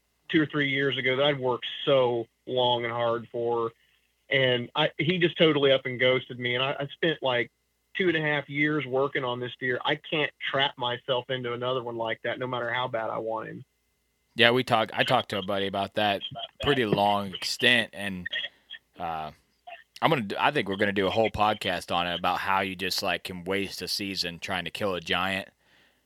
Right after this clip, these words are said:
Speaker 1: Yep.
Speaker 2: when you could have killed a lot of other solid bucks. And that's exactly what happened to me and homie. We were hunting only sets where we thought this giant would go. There was no, like, "Well, if we go over here, this buck,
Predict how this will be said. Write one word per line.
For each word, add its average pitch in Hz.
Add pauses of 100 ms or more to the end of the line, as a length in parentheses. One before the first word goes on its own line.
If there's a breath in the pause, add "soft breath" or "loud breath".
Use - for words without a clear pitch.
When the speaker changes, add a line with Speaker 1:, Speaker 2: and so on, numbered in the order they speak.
(140 soft breath)
Speaker 1:
Yep. 151
Speaker 2:
when 87
you 92
could 98
have 87
killed 92
a 87
lot 90
of 82
other 87
solid 87
bucks. - (480)
And 85
that's 95
exactly 92
what 87
happened 90
to 85
me 90
and 85
homie. 90
We 110
were 107
hunting 104 (540 soft breath)
only 135
sets -
where 101
we 101
thought 107 (520)
this 104
giant 95
would 87
go. 80
There 127
was 156
no, 139
like, 110 (300 soft breath)
"Well, 196
if 170
we 160
go 196
over 170
here, 202
this 190
buck, 165